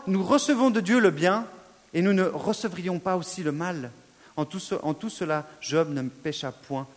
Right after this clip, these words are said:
par ses lèvres. » Waouh ! L'attitude. <laughs> La, l'exemple de Jacques, de Job, pardon, quel exemple. Alors que sa femme vient lui dire, « Mais t'es un malade. Bannis ton Dieu,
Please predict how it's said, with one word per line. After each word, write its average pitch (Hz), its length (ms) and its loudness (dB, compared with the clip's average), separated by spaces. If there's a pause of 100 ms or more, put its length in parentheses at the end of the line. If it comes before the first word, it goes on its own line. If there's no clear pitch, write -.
par 127 140 -18
ses - 160 -14
lèvres. » 117 260 -12 (840)
Waouh ! 131 420 2 (720)
L'attitude. 151 680 -8
<laughs> 120 60 -20 (1800)
La, 143 160 2 (160)
l'exemple 170 640 0 (480)
de 143 100 -4
Jacques, 160 400 0 (200)
de 156 160 2
Job, 165 260 4
pardon, 139 320 -2 (560)
quel 156 180 0
exemple. 139 460 -2 (1120)
Alors 127 160 -6
que - 80 -12
sa 143 160 -4
femme 156 160 0
vient 143 120 0
lui 135 40 -2
dire, « 139 160 -2
Mais 127 80 -2
t'es 127 140 -6
un 117 80 -4
malade. 127 360 -6 (1800)
Bannis 180 380 4
ton 202 160 -2
Dieu, 170 340 -2